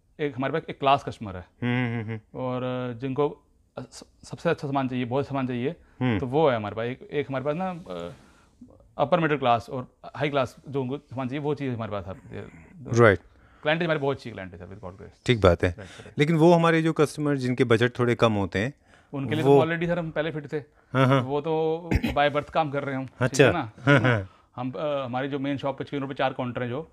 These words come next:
Speaker 2: हम्म, हम्म,
Speaker 1: वहाँ
Speaker 2: हम्म।
Speaker 1: पे तो हम, अ, मतलब जो आप, अ, जिस रेट पे मुझसे बोलेंगे, इस रेट पे हम सामान already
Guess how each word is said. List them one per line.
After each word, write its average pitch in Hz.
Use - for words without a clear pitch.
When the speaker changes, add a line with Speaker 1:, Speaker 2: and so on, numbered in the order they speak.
Speaker 2:
हम्म, 135
हम्म, 135
Speaker 1:
वहाँ 131
Speaker 2:
हम्म। 139
Speaker 1:
पे 143
तो 160
हम, 156
अ, 147
मतलब 143
जो 147
आप, 151
अ, 170
जिस 147
रेट 143
पे 143
मुझसे 147
बोलेंगे, 147
इस 139
रेट 135
पे 147
हम 139
सामान 139
already 139